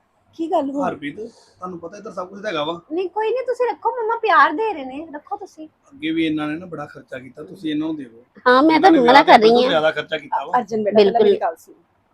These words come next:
Speaker 1: ਤੁਸੀਂ ਸਾਰੀ ਉਮਰ ਕਰਨਾ ਹੈ। ਜਦੋਂ ਧੀਆਂ ਤੋਰੀ ਦੀਆਂ ਨਾ,
Speaker 2: ਹੂੰ।
Speaker 1: ਅਸੀਂ ਤਾਂ ਚਲੋ ਖਲੋਤੇ ਰਹਿਣਾ ਜਦ ਤੱਕ ਸਾਡੇ ਸਾਹ ਹੈਗੇ ਨੇ,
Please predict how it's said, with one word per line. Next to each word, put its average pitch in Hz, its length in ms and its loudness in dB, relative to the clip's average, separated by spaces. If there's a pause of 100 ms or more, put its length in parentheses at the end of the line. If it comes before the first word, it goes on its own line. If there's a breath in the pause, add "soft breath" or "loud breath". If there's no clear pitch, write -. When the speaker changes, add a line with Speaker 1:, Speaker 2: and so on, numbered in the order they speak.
(600)
Speaker 1:
ਤੁਸੀਂ 381 200 2
ਸਾਰੀ 339 400 2
ਉਮਰ 320 260 2
ਕਰਨਾ 180 380 -4
ਹੈ। 196 60 -14 (1500)
ਜਦੋਂ 262 220 -2
ਧੀਆਂ 277 300 -4
ਤੋਰੀ 233 320 -2
ਦੀਆਂ 277 240 -4
ਨਾ, 302 120 -4
Speaker 2:
ਹੂੰ। 156 480 -10 (480)
Speaker 1:
ਅਸੀਂ 247 220 -2
ਤਾਂ 311 100 0
ਚਲੋ 320 200 -2
ਖਲੋਤੇ 294 420 0
ਰਹਿਣਾ 294 220 2
ਜਦ 269 160 4
ਤੱਕ 254 200 -4
ਸਾਡੇ 277 240 0
ਸਾਹ 214 260 2
ਹੈਗੇ 233 180 0
ਨੇ, 202 180 -6